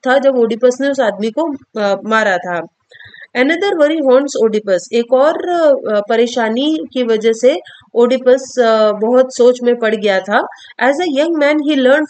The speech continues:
from an oracle that he was fated to kill his father। क्यों-, तो उसकी परेशानी का कारण ये था कि जब वो एक, अ, young इंसान था, जवान इंसान था, तब उसने एक oracle से, एक भविष्यवाणी सुनाने वाले से ये, अ,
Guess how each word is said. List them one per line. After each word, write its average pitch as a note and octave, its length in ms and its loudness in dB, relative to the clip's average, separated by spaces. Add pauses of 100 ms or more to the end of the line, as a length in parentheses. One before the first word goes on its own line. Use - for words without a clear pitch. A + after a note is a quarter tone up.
from C4+ 160 2
an C4+ 80 0 (140)
oracle A3+ 460 0
that C4+ 120 2 (120)
he C4 80 -2
was C#4+ 140 0 (160)
fated A#3+ 240 0 (100)
to D4+ 40 -2 (100)
kill C#4+ 100 -2
his C4+ 180 2 (120)
father। F3+ 280 0 (120)
क्यों-, B3+ 160 -6 (720)
तो C#4+ 280 -2
उसकी B3 200 -4
परेशानी C#4+ 480 0
का D#4+ 120 0
कारण D4 360 0
ये B3+ 160 0
था A#3+ 240 -2
कि C4+ 240 -2
जब B3+ 200 2
वो C4 460 2
एक, B3 560 2 (640)
अ, G3+ 240 2 (220)
young D4+ 260 2
इंसान C4+ 500 0
था, B3 160 -2
जवान A3+ 400 -2
इंसान B3 480 -2
था, G#3 180 -4 (440)
तब E4 140 2
उसने C4+ 420 -4
एक C#4 360 -2
oracle A3+ 520 2
से, B3 280 2
एक B3 200 2
भविष्यवाणी B3 800 0 (300)
सुनाने B3+ 460 0
वाले C4 320 2
से A#3+ 440 -2
ये, D#4+ 180 -2
अ, A#3 260 -4